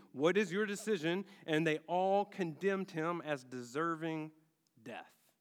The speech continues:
Now, if Jesus' statement was just that he was a good person or a good teacher that was used by God, none of that would have happened.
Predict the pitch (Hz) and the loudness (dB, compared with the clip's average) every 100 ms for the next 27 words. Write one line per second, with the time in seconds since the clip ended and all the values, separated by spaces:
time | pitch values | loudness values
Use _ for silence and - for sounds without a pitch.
0 | _ _ _ _ _ _ _ _ _ _ | _ _ _ _ _ _ _ _ _ _
1 | _ _ _ _ _ 143 143 139 123 131 | _ _ _ _ _ -4 -2 -2 -4 -6
2 | 151 180 156 143 139 - - 160 151 143 | -4 -2 -4 -8 -12 -12 -2 0 0 -2
3 | 139 - _ _ _ _ _ 135 131 139 | -4 -10 _ _ _ _ _ -8 -6 -4
4 | 147 - 131 151 147 135 123 123 151 131 | -4 -4 -4 -2 -4 -4 -8 -4 -4 -4
5 | - 180 180 - 175 180 _ _ _ _ | -4 -4 -2 -4 -4 -4 _ _ _ _
6 | - 147 135 135 156 147 - 175 160 170 | -4 -2 -2 -2 -2 -4 -6 -6 -4 -6
7 | 160 165 160 143 120 120 120 135 185 170 | -4 -4 -6 -8 -8 -12 -12 -6 -6 -2
8 | 165 165 156 165 170 170 - _ _ _ | 0 0 0 0 0 -4 -10 _ _ _
9 | 123 120 135 151 147 139 139 143 139 - | -6 -2 2 2 2 0 0 -4 -6 -6
10 | 156 156 117 101 | -8 -8 -12 -18